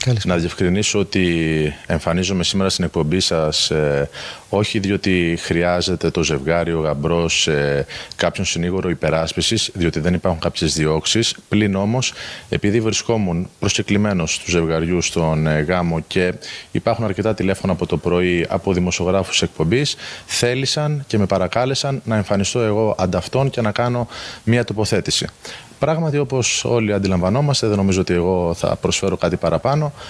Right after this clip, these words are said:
Speaker 2: Μιλάμε για ένα θλιβερό συμβάν, ένα ατυχές περιστατικό, κατακριτέο, και για το λόγο αυτό ο γαμπρός, μετά από μια μικρή παύση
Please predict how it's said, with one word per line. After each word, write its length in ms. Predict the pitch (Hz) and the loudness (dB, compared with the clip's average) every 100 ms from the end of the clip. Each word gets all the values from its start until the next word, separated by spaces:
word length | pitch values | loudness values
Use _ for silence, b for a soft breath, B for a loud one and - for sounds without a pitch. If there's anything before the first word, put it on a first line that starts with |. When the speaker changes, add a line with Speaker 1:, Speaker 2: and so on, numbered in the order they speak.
| B B | B B
Speaker 2:
Μιλάμε 300 | - 110 113 | 0 2 2
για 80 | 107 | 2
ένα 80 | 101 | 0
θλιβερό 360 | 101 95 98 95 | 0 2 2 0
συμβάν, 380 | - 120 160 160 | 0 0 0 0
ένα 220 | 135 127 | 0 2
ατυχές 440 | 117 113 - 110 | 0 0 2 0
περιστατικό, 680 | - 104 - 98 135 185 180 - - | 0 0 0 -2 0 2 0 -2 -2
κατακριτέο, 760 | 127 117 - 107 127 196 196 190 | -2 -2 -2 -2 0 -2 -2 -2
και 100 | 165 | 0
για 100 | 135 | 2
το 100 | 139 | 2
λόγο 220 | 151 123 | 0 0
αυτό 340 | 113 - 151 - B B B B | 0 0 0 -4 B B B B
ο 100 | 135 | 0
γαμπρός, 540 | 120 117 139 131 - - - - - - - - | 0 2 0 0 -2 -8 -20 -20 -20 -20 -6 0
μετά 220 | 135 107 | 2 2
από 380 | 95 95 95 - | 0 -2 -2 -2
μια 400 | 110 95 85 - - - - - - - | 2 2 2 -2 -6 -12 -20 -20 -20 -4
μικρή 340 | 110 104 120 113 | 0 2 2 2
παύση 560 | 117 139 - 165 156 | 2 0 0 -2 -4